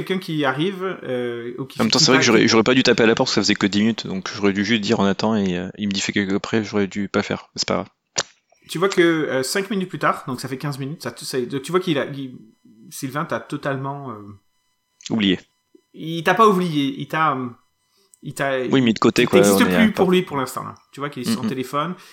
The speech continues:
Speaker 1: et tu vois qu'il a, là, il, il regarde sa montre tout le temps, quoi. Et, euh, t'entends, euh, tu entends un des policiers derrière, derrière la porte qui dit,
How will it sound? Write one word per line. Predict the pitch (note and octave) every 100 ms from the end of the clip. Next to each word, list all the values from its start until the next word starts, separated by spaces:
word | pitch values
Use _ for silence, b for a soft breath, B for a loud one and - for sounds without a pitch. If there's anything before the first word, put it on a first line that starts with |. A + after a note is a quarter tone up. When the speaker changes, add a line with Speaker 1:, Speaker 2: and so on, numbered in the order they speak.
| B
Speaker 1:
et |
tu | -
vois | F#3+
qu'il | F#3+ D#3
a, | D#3+ C3+
là, | - D3
il, | D3 -
il | C#3+
regarde | C3+ D3 D#3
sa | C#3+
montre | D3 D#3 C3+
tout | D3
le |
temps, | A#2+ G#2
quoi. | A2 A#2+ _ _ _ b b b b b b b -
Et, | C#3+ C#3
euh, | C3 B2 A#2+ A#2+ A2+
t'entends, | A2+ C#3+ D#3+ E3 D#3+
euh, | C#3 B2+ A#2+ A#2+ A2+ A2 _ _ _ _ _ _
tu | -
entends | C#3 E3
un | D3
des |
policiers | C3 C#3 - E3
derrière, | C3+ B2
derrière | B2+ C3
la | B2
porte | C#3 D3+
qui | C#3
dit, | C3+ D3